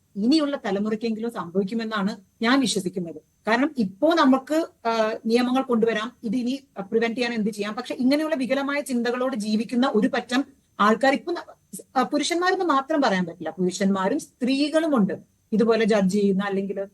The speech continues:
ഇതിനൊക്കെ ന്യായം പറയുന്ന ആൾക്കാർ. ആ ഒരു ചിന്താഗതി മാറാതെ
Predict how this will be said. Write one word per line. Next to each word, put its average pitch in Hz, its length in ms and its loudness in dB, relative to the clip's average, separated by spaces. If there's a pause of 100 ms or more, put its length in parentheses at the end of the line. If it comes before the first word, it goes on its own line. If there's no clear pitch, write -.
(240)
ഇതിനൊക്കെ 208 380 -4
ന്യായം 214 460 -2
പറയുന്ന 190 320 2
ആൾക്കാർ. 180 420 -12 (120)
ആ 285 160 -2
ഒരു 339 400 -2
ചിന്താഗതി 214 500 2
മാറാതെ 180 640 -2